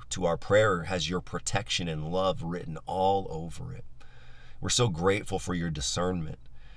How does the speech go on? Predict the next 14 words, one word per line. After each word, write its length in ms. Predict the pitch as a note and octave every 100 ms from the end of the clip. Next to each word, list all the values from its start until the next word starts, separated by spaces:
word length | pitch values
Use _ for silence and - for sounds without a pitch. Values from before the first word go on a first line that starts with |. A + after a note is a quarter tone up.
| - -
God, 160 | G2+ G2
it 60 |
says 260 | - A2 F#2
in 120 | F#2+
your 140 | F#2+
word 280 | F#2+ F#2 F#2+
that 100 | E2+
you 140 | E2+ G2+
will 100 | F2+
give 240 | E2+ G2
us 160 | F2+ -
exceedingly 640 | C#2 - G2+ A2 G#2+ G#2
and 80 | E2+
abundantly 1080 | D2+ D#2 E2 A2+ A#2+ A#2 F#2 D#2 D#2 E2